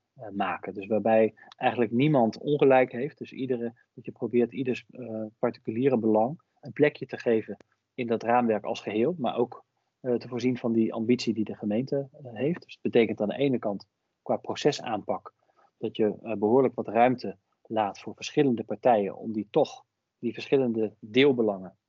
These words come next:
naast elkaar te laten bestaan. Eh, dat gaat voor een heel groot gedeelte goed.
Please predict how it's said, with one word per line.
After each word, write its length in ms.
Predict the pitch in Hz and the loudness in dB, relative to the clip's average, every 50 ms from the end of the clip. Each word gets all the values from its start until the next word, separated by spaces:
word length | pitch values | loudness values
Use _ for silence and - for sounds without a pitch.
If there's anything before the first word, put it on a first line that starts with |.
| _ | _
naast 400 | _ 117 117 135 143 151 156 - | _ -6 -4 -4 -4 -4 -6 -10
elkaar 440 | - 113 - - 123 113 107 101 - _ _ | -14 -14 -6 -2 -2 -2 -2 -4 -6 _ _
te 120 | - 107 | -12 -8
laten 340 | 104 110 123 123 117 - 104 | -4 -2 -2 -4 -4 -6 -12
bestaan. 480 | - - - - 101 107 131 196 240 - _ _ _ _ _ _ _ _ _ _ _ _ | -16 -14 -10 -8 -6 -6 -6 -6 -8 -10 _ _ _ _ _ _ _ _ _ _ _ _
Eh, 140 | - 123 117 | -12 -6 -4
dat 160 | 117 113 - | -4 -4 0
gaat 200 | - 151 143 - | 0 0 0 0
voor 120 | - 135 | 0 0
een 60 | 127 113 | 0 0
heel 220 | 110 151 185 190 | 2 2 0 0
groot 280 | - - 139 120 120 - | 2 2 0 0 0 -2
gedeelte 340 | - 113 113 104 - - | -4 -2 -2 -2 -2 -4
goed. 260 | - - 190 233 - | -6 -4 -4 -4 -4